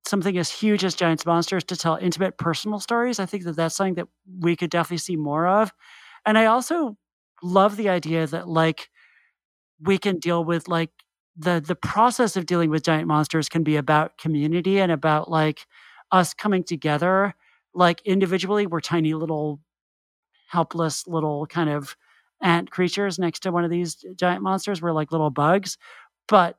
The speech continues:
if you get enough of us together and, like, we all work together and, you know, put aside our differences or whatever, then we can be a giant monster, like, collectively. And I guess that's sort of what the Jaeger represents in a weird way,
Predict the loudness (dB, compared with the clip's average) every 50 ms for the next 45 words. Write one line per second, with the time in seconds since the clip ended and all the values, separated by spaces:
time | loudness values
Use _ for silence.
0 | _ _ _ -8 -6 -4 -2 0 2 2 2 0 0 0 -2 0 0 0 2 2
1 | 2 2 2 -2 -8 -10 -4 -2 0 0 2 2 4 4 4 2 2 0 0 0
2 | 0 2 2 2 0 -2 -2 -6 -6 -4 -2 0 0 0 -2 -2 -4 -4 -4 -6
3 | -6 -4 -2 -2 -2 -2 -2 -2 -2 -4 -4 -6 -4 -2 -2 -2 0 -2 -4 -6
4 | -4 -4 -2 -2 0 0 2 2 2 0 -2 -4 -6 -8 -8 -8 -10 -8 -6 -6
5 | -6 -4 -4 -2 -2 2 2 2 2 2 -2 -4 -6 -10 -18 -20 -20 -20 -20 -8
6 | _ 2 4 6 6 6 4 2 0 -2 -4 -4 -6 -8 -4 0 0 0 0 0
7 | 0 2 2 4 4 2 0 -2 -4 -8 _ _ _ _ _ _ _ _ _ _
8 | -2 0 0 2 2 2 2 0 0 2 2 2 2 0 0 0 0 0 0 -2
9 | -2 -2 0 0 0 0 -2 -4 -4 -2 -2 -2 -2 -4 _ -4 -2 0 0 0
10 | 0 -2 -4 -2 0 0 0 2 0 0 0 2 0 0 0 0 -2 -4 -4 -2
11 | 0 0 0 2 0 0 -2 -2 0 0 0 0 2 2 2 2 2 0 -2 -2
12 | -4 -4 -2 -2 -4 -4 -4 -6 -4 -2 0 0 0 0 0 -2 -2 -2 -4 -8
13 | -10